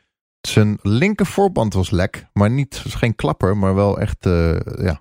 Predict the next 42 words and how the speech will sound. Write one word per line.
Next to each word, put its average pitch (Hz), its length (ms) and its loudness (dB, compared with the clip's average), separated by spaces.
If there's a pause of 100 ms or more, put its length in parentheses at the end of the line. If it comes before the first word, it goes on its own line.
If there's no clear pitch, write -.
hij 85 400 -4
liep 87 220 -4
langzaam 87 360 0
leeg. 85 260 -2
Band, 85 460 0
mm, 82 180 -2 (240)
kapot, - 360 0
maar - 180 -20
hij 123 120 2
kon 135 120 -2
nog 135 100 0
wel 151 100 0
doorrijden. 139 520 2 (520)
Eh, 131 240 2
ging 165 200 -2
de 143 60 -2
pits 196 240 2
in. 240 240 0 (640)
En 135 520 0 (160)
ja, 127 340 2 (400)
daarna 127 320 0
dachten 117 300 0
we 113 60 6
heel 151 160 4
even 107 180 2
dat 95 80 0
Lewis 107 240 2
ook 120 160 0
ging. 85 160 0
Dat 127 100 -6 (100)
was 104 180 -4
een 101 60 2
foutje 98 320 -2
van 98 120 0
de 90 80 2
regie. 90 340 -4 (560)
Eh, 90 160 0
die 98 120 0
ging 110 120 2
uiteindelijk 87 440 0
ook. - 300 -2 (480)
Ehm, 90 640 2